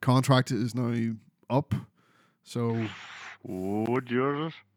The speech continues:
Speaker 1: could we see Johnny wrestling elsewhere?
Speaker 2: <laughs>
Speaker 1: Um, also, also mention,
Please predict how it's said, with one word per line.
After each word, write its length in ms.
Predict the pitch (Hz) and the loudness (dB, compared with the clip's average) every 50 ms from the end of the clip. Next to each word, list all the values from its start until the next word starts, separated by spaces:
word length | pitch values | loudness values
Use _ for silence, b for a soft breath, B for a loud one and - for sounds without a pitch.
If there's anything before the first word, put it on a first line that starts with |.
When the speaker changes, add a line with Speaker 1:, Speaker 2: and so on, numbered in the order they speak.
| _ _ _ _ _ _ _ _ _ _ _ _ - - | _ _ _ _ _ _ _ _ _ _ _ _ -10 -4
Speaker 1:
could 140 | - 139 | 0 4
we 80 | 151 160 | 6 6
see 240 | - - 175 180 170 | 6 6 6 6 6
Johnny 320 | 131 160 156 160 165 170 | 6 6 6 8 8 6
wrestling 640 | 151 139 135 143 147 - - 196 190 190 185 160 139 131 B B B B B _ _ _ _ _ _ _ _ _ _ _ _ _ _ _ _ _ _ _ _ _ - - | 6 6 6 4 2 2 2 2 2 4 2 2 0 -2 B B B B B _ _ _ _ _ _ _ _ _ _ _ _ _ _ _ _ _ _ _ _ _ -2 4
elsewhere? 720 | 151 180 170 - - - 185 190 190 190 190 190 190 165 - 113 - - | 4 4 6 4 4 6 6 8 8 8 6 4 4 2 0 -4 -6 -6
Speaker 2:
<laughs> 100 | 123 107 _ _ _ _ _ _ _ _ b b b b b b b b b b b b b b b b b b b b _ _ - | -10 -10 _ _ _ _ _ _ _ _ b b b b b b b b b b b b b b b b b b b b _ _ -2
Speaker 1:
Um, 600 | 123 123 123 123 123 120 120 120 120 120 110 b b b b b _ _ _ _ _ _ _ _ _ - - | 0 2 4 4 4 2 2 2 0 -2 -4 b b b b b _ _ _ _ _ _ _ _ _ -6 0
also, 540 | - 180 233 240 - 262 226 202 175 127 90 | 4 4 6 6 6 6 6 6 6 2 2
also 400 | 117 151 160 151 - 170 156 147 | 2 2 2 4 4 4 4 4
mention, 1000 | 120 101 139 147 147 143 143 131 - 147 143 139 139 131 131 127 123 120 117 - | 4 2 2 2 4 4 4 2 2 2 2 2 2 0 0 0 0 -2 -4 -6